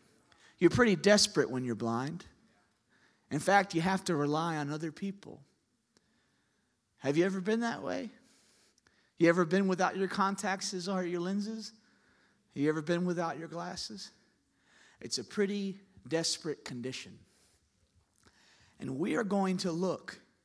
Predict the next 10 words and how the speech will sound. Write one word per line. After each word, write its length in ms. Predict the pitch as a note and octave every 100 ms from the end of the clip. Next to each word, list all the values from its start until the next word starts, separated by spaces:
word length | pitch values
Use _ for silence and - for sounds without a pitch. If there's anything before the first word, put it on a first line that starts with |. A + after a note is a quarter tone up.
| _ _ _ _ _ -
at 180 | C3+ C#3
what 160 | C#3+ -
the 80 |
Bible 460 | C3 C#3 D#3+ F3 F#3
talks 420 | F#3 D#3+ C#3 -
about 380 | G#2 G#2+ G2+ - _ _ _ _ _ _ _ _ _ _ _ _
regarding 600 | A#2 A2+ C#3 C3 A#2+ A2+
being 360 | G#2+ B2 A2+ G#2+
spiritually 760 | - - C#3 B2+ A#2 - A2+ G2
blind. 640 | G#2+ G#2+ G2+ - F#2+ -